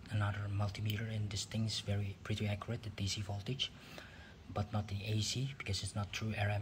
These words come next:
S yet. Ini cukup akurat ya, saya sudah coba dengan multitester lain dan harus, harus D C memang rata-rata multitester itu akurat karena dia pakai power sendiri di dalamnya,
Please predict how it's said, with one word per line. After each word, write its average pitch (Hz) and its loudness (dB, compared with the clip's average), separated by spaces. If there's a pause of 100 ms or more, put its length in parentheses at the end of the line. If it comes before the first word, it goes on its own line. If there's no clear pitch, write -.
S - -2
yet. 101 -4 (1400)
Ini 117 2
cukup - -2
akurat 110 2
ya, 127 0
saya 110 2
sudah 101 0
coba 104 2
dengan 98 2
multitester 98 -2
lain 107 2 (400)
dan 101 2
harus, 98 0
harus - -2
D 104 4
C 117 0
memang 110 2 (760)
rata-rata 101 -2
multitester - 0
itu - -4
akurat 104 0 (1600)
karena 95 0
dia 98 2
pakai - -4
power 98 2
sendiri 104 2
di 107 2
dalamnya, 95 4